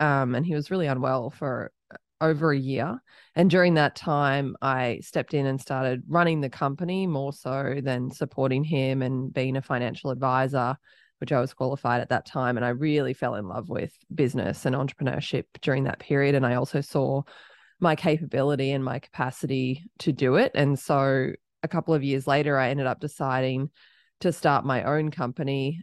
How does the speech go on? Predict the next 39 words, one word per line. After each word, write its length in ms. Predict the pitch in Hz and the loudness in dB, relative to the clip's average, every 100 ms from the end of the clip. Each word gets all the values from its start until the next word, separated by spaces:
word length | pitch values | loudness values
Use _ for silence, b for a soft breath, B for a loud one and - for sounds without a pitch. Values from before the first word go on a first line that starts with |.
| - | -6
um, 360 | 143 131 127 123 | -2 0 0 -2
because 240 | 135 156 | -4 -2
I 80 | 135 | -2
had 200 | 139 123 | -2 -4
different 360 | 135 - 131 - | -6 -6 -6 -4
ideas 420 | 139 156 170 151 | 0 2 4 2
about 280 | 147 139 127 | 2 2 0
what 140 | 135 | 0
I 80 | 135 | -2
wanted 420 | 131 131 127 135 | -2 -2 -2 -6
to 100 | - | -10
create 680 | - - 143 135 135 135 - - | -8 -2 2 4 2 0 -2 -6
and, 520 | 139 127 127 127 131 - b b b b | -2 0 -2 -4 -6 -10 b b b b
and 180 | 151 143 | 0 4
do. 240 | 160 160 | 6 6
And, 300 | 147 131 131 - | 6 4 0 -2
you 80 | |
know, 100 | 151 | -2
subsequently 720 | 139 190 175 220 277 226 226 | 2 2 2 4 6 6 6
<laughs> 20 | 269 | 6
since 220 | 285 214 | 4 4
then, 220 | 165 151 | 2 2
I've 140 | 147 | 2
probably 500 | 156 147 147 139 139 | 0 -2 -4 -4 -4
started 480 | 139 - 135 135 135 | -4 -2 0 0 -2
eight 240 | - 139 - | -4 -6 -6
companies. 560 | 180 135 151 135 139 | -4 -2 -2 -2 -2
So 100 | - | -2
I'm 380 | 139 131 113 143 | 0 2 0 0
definitely 720 | 147 139 147 131 143 135 131 | -2 -4 -4 -4 -2 -2 -2
kind 240 | 127 143 131 | -4 -4 -4
of 80 | |
an 80 | 143 | -2
entrepreneurial 840 | 117 135 - 160 135 135 139 135 139 | -4 -6 -4 -2 0 0 0 0 -4
starter. 440 | - 135 127 127 | -2 0 2 2
I 260 | 120 117 120 | 0 0 -2
love 300 | 139 127 135 | -2 -2 -2
that 320 | 135 123 - b b b b | -2 -4 -6 b b b b
stage. 800 | - - 160 131 135 139 139 135 | -20 -4 0 2 2 0 -4 -8